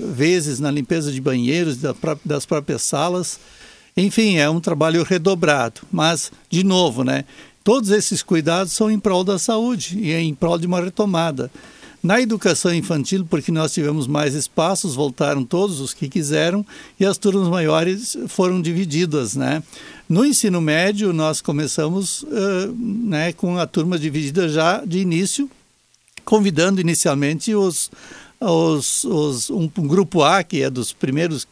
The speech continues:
quinze alunos da chamada, ficando o grupo B pro dia da manhã. E assim será inter-, eh, com intervalos, né, de uma turma essa semana terá o grupo A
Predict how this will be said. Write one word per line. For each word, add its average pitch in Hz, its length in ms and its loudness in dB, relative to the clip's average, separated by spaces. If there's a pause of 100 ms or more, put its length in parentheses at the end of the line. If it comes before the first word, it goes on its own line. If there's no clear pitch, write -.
(100)
quinze 180 400 0
alunos 135 340 0
da 131 140 -2
chamada, 170 560 0 (340)
ficando 208 420 4
o 196 40 -2
grupo 180 320 0
B 165 180 4
pro 170 180 -2
dia 175 200 0
da 196 80 2
manhã. 185 400 2 (340)
E 175 60 4
assim 190 320 2
será 185 560 2
inter-, 214 480 0
eh, 185 300 -2
com 185 180 0
intervalos, 175 680 0
né, 135 220 0
de 131 280 -4 (460)
uma 170 180 2
turma 180 480 2
essa 156 280 -2
semana 151 440 0
terá 143 360 2
o 139 60 -2
grupo 147 360 0
A 139 240 2